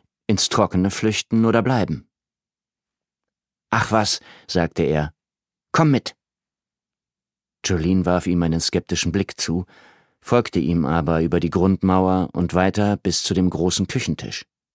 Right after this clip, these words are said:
Gerade teilte ein gewaltiger Blitz den schwarzen Himmel, und sie duckte sich schnell unter den Tisch. Ware rannte hinüber zu den Wandschränken, schnappte sich ein paar von den Tischtüchern sowie die Schachtel mit den Kerzenstummeln und dem Feuerzeug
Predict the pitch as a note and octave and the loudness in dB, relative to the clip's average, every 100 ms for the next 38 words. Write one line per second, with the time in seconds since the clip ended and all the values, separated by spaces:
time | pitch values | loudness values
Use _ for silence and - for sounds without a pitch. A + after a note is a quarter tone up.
0 | _ _ _ _ _ _ _ A2 G#2 B2+ | _ _ _ _ _ _ _ 0 2 2
1 | A2 A2 A2+ G2 F#2 G2+ F#2 D#2 A2 C#3+ | 0 0 0 0 0 0 0 2 2 2
2 | B2 A2+ G2+ A2+ - - D2 - - E2 | 0 0 0 -2 -2 -2 -2 -2 0 0
3 | D#2+ - D#2 F#2+ E2 D#2 - - - - | 0 -2 0 2 0 -2 -10 -18 -20 -20
4 | _ E2 D2+ E2 - F#2 - E2 E2+ - | _ -6 -4 -2 -2 -2 -2 -4 -2 0
5 | E2+ D2 E2 D#2 E2+ - C2+ - - _ | 0 0 -2 -2 -2 -4 -8 -8 -16 _
6 | _ _ _ _ _ _ _ _ _ - | _ _ _ _ _ _ _ _ _ -20
7 | - G2+ A2 A2+ G#2+ A2 G#2+ G#2 G#2 A2 | -4 2 4 4 4 2 2 2 4 4
8 | G2 - G2 F2 G2+ A#2+ - D2 C2+ - | 2 2 2 2 2 0 -2 -2 -4 -4
9 | D#2 E2+ - - - _ - A2 - G2+ | -6 -6 -8 -20 -20 _ 0 0 0 -2
10 | F2+ F#2+ F2+ F2 F#2 F2+ F#2 E2+ E2+ - | 0 2 2 2 0 2 2 2 0 0
11 | G2 - F#2+ F2 G2+ A2 B2 - E2 F2+ | 0 0 -4 0 0 0 -2 -6 -4 -2
12 | E2+ D#2+ - F#2 - F#2 F2 D#2+ D#2 G#2+ | 0 0 0 0 -2 0 0 0 -2 0
13 | A2 - F2 - D#2+ D#2+ D#2 D#2 C#2 - | 0 0 -2 -2 0 0 0 0 -2 0
14 | F2 E2+ F2 F#2+ F#2 | 2 2 2 0 -2